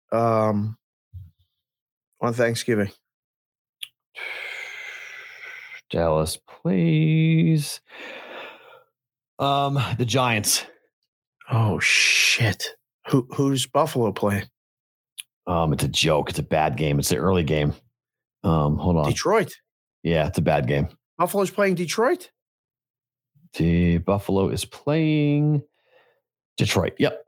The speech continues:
Speaker 2: on the road at the Lions.
Speaker 1: So he's saving them for that rather than the Dallas game at
Speaker 2: I
Speaker 1: home
Speaker 2: mean, that's
Speaker 1: against
Speaker 2: one,
Speaker 1: the
Speaker 2: two,
Speaker 1: Giants.
Speaker 2: three, four. That's five weeks away, baby.
Speaker 1: I know, but you have to, you have to pick one of those three games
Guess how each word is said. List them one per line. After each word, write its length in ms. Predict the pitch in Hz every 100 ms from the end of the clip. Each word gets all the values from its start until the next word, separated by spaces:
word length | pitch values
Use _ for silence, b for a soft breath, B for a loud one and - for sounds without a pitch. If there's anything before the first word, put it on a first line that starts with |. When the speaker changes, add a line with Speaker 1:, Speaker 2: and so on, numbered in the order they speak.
| - -
Speaker 2:
on 120 | 117
the 80 | 110
road 300 | 92 78 -
at 120 | 120 107
the 60 |
Lions. 440 | 85 69 - - - _ _ _ _ _ _ _ _ _ _
Speaker 1:
So 100 | -
he's 140 | 113 -
saving 480 | - 131 127 120
them 180 | 123 120
for 180 | - 107
that 360 | 117 113 113 -
rather 280 | 117 117 113
than 220 | 107 107
the 80 | 104
Dallas 640 | - 110 113 110 110 - -
game 400 | 117 113 110 110 -
at 120 | 110
Speaker 2:
I 40 |
Speaker 1:
home 100 | 107
Speaker 2:
mean, 60 | 131
that's 140 | 170
Speaker 1:
against 120 | 110 143
Speaker 2:
one, 180 | 151
Speaker 1:
the 40 | 151
Speaker 2:
two, 180 | 147 139
Speaker 1:
Giants. 140 | 110
Speaker 2:
three, 240 | 113 131 120
four. 280 | - 131 143
That's 120 | 156
five 220 | 151 127
weeks 200 | 135 98
away, 220 | 98 143
baby. 300 | 101 101 113 - B B _
Speaker 1:
I 140 | 175 170
know, 160 | 190
but 200 | 151 147
you 100 | 151
have 340 | 113 165 165 -
to, 100 | 147
you 180 | 143 139
have 260 | 143 165 -
to 80 |
pick 340 | 127 - 175 - -
one 180 | 143 143
of 120 | 123
those 320 | 139 127 -
three 240 | 135 139
games 440 | 120 151 120 -